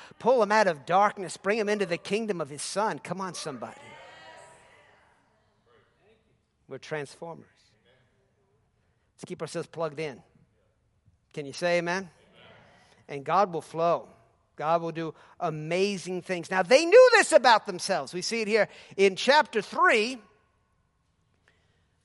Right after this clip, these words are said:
Peter and James were going up to the temple at the hour of prayer,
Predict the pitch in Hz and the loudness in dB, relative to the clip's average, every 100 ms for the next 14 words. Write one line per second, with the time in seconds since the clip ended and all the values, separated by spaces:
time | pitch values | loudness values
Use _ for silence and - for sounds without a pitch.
0 | _ _ _ - 240 240 233 196 226 302 | _ _ _ -6 -2 0 0 2 2 2
1 | 294 175 220 202 254 262 254 269 - 220 | 0 0 0 2 2 4 4 2 0 0
2 | 214 - 269 214 262 226 - 226 247 247 | 0 2 0 0 2 2 4 4 6 6
3 | 233 220 - 247 349 285 233 277 | 4 0 2 6 8 10 8 4